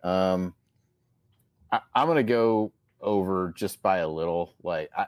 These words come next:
just to be top twenty feels, I, I think they might look that way where you can, you know, later in the season on Torvik, kinda looking at it in segments of the season. But I do think,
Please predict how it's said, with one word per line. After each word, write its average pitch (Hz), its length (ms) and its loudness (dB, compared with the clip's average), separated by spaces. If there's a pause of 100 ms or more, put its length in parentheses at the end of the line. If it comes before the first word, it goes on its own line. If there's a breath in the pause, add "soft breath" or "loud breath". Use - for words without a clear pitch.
(640)
just 127 260 -4
to 107 80 -4
be 117 240 2
top - 360 -4
twenty 95 440 -6
feels, - 1000 -6 (1300)
I, 87 220 -4
I - 20 2
think 110 160 0
they 104 140 2
might 95 260 -2
look 95 220 -2
that 98 240 0
way 90 300 2
where 87 180 -4
you 82 180 -6
can, 80 440 -8 (220)
you 92 140 -10
know, 80 100 -6
later 92 240 2
in 92 80 -4
the 82 100 -8
season 92 260 -6
on 80 120 -10
Torvik, 87 340 -4
kinda 82 160 -8
looking 90 300 -2
at 82 120 -4
it 85 120 -4
in 78 220 -14 (280)
segments 92 460 -4
of 95 100 -6
the 78 80 -10
season. 90 600 -6
But 98 180 -2
I 85 100 -2
do 104 200 0
think, 85 460 -8